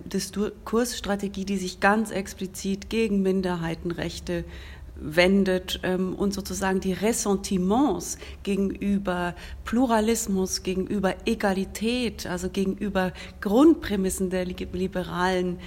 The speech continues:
Demokratie eigentlich in Frage stellt. Also eine schleichende Infragestellung von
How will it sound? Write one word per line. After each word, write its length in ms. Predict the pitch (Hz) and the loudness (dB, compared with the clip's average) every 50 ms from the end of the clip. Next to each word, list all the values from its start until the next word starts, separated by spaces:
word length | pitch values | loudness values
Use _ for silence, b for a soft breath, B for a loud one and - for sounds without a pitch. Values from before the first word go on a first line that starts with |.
| B B B - | B B B -4
Demokratie 800 | 196 185 185 185 - - - 185 180 - - 202 208 208 202 - | -2 -2 0 -2 -2 -4 -4 -4 -6 -6 -6 -6 -4 -4 -4 -6
eigentlich 540 | - 175 180 180 180 175 165 - 170 170 - | -4 -4 -4 -4 -4 -6 -6 -8 -10 -10 -10
in 80 | 170 - | -12 -12
Frage 460 | - - - 143 170 165 170 170 175 | -12 -12 -8 -6 -6 -6 -6 -6 -8
stellt. 520 | 165 - - - - 78 - - - - | -10 -8 -6 -6 -6 -6 -6 -8 -8 -8
Also 160 | - 175 180 | -8 -6 -6
eine 220 | - - 165 175 175 | -4 -4 -4 -4 -6
schleichende 640 | - 170 - 185 175 175 196 208 202 - 190 185 - | -6 -6 -2 0 2 2 2 0 -2 -4 -4 -4 -4
Infragestellung 880 | - 175 - - - - 180 196 208 214 202 - - 185 180 185 185 180 | -4 -6 -8 -8 -6 -4 -2 -2 -2 -4 -6 -4 -4 -4 -2 -2 -4 -4
von 280 | - 190 180 180 175 | -2 -2 -2 -2 -2